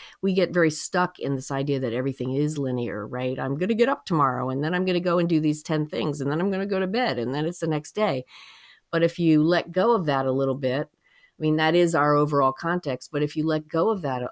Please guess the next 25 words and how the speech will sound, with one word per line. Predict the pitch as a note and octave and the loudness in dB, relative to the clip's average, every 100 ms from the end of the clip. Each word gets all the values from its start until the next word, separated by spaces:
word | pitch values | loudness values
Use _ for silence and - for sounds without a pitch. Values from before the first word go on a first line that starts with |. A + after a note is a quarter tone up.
| - - | -10 -8
um, | C3+ A#2 B2+ A2 C#3+ - | -4 -2 -2 -4 -8 -8
a | C3+ | -4
little | C#3 B2+ | -2 -2
bit, | B2+ C3 B2+ C#3+ _ _ _ _ _ | -2 -2 -2 -4 _ _ _ _ _
you | D#3+ E3 | 0 0
can | D#3 E3+ D3+ | 2 -2 -2
sort | D3 D#3 | -2 -2
of | D3+ | -2
expand | D3+ - - - D3+ D#3 D3+ | -2 -6 -8 -2 0 2 0
time | D3 D3+ C#3 C#3 C3+ C3+ B2 | -2 -4 -4 -2 -2 -2 -2
while | B2+ B2+ C3 C3+ | 0 0 0 0
it's | C3 B2 | -2 -4
happening | - C3+ - B2 F#2+ A#2 | -6 -10 -8 -8 -8 -10
in | A#2+ | -12
different | C3 B2+ - - | -12 -14 -14 -8
ways | C#3 C3+ B2 A2+ | -4 -2 -2 -4
if | B2 | -10
you | C3 | -12
just | B2+ - | -12 -10
think | D3 D3+ | -8 -8
about | A#2+ F#2 | -6 -8
it | F2+ | -8
differently, | G2 - - E2 F#2 | -12 -14 -16 -14 -12
which | C3 - | -12 -12
is | C#3 D3 - | -12 -12 -14